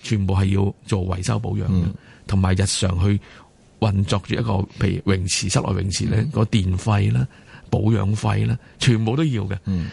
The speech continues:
Speaker 1: 噉但係以前嘅呢，啊，有啲屋苑呢，可能以前都有會所嘅，譬如舉例杏花邨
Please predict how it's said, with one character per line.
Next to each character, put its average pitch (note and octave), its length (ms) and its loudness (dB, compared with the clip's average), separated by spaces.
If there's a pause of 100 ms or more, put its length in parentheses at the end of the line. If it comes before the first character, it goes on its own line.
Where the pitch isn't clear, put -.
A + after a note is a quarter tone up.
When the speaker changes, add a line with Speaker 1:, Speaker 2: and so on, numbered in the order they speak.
(120)
Speaker 1:
噉 F#3 140 2
但 A#2 140 2
係 G2 40 0
以 G#2+ 160 4
前 G2+ 240 -2
嘅 G#2+ 120 0
呢， C#3 160 2 (400)
啊， G#2 180 0
有 G#2 100 2
啲 C3+ 160 2
屋 F4+ 120 -6
苑 A2+ 120 0
呢， B2 160 0
可 G#2 100 2
能 A2 120 0
以 F#2+ 80 -4
前 F#2+ 160 -4
都 A2+ 80 2
有 G2+ 80 2
會 F#2+ 140 0
所 G2 200 2
嘅， G2 180 2
譬 G2 140 0
如 F#2+ 100 0
舉 G#2 160 0
例 G2 220 2 (540)
杏 G#2 100 2
花 B2 160 2
邨 C#3 160 2